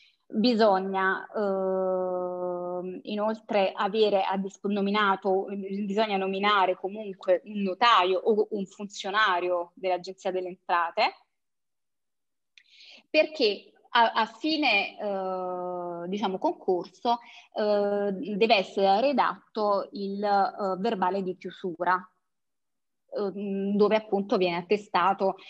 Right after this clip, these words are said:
il vincitore, come è stato scelto, eccetera. Tutta questa documentazione va, va comunque inviata quindici giorni prima, ovviamente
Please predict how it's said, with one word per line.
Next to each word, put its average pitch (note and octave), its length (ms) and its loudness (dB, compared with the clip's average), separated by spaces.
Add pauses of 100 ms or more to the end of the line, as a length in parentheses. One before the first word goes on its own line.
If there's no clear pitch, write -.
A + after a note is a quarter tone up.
(120)
il F#3 380 0
vincitore, G3 720 0
come F#3 220 -4
è - 20 -8
stato F#3+ 300 -2
scelto, F#3+ 600 -2
eccetera. - 560 -4 (1000)
Tutta G#4+ 240 4
questa A3+ 260 4
documentazione C4+ 1300 2 (100)
va, A#3 280 -2
va G3+ 300 4
comunque A3 400 -4
inviata G#3+ 800 2 (180)
quindici A3+ 520 -4
giorni G3+ 520 -4
prima, G3+ 460 -2
ovviamente G3 800 -4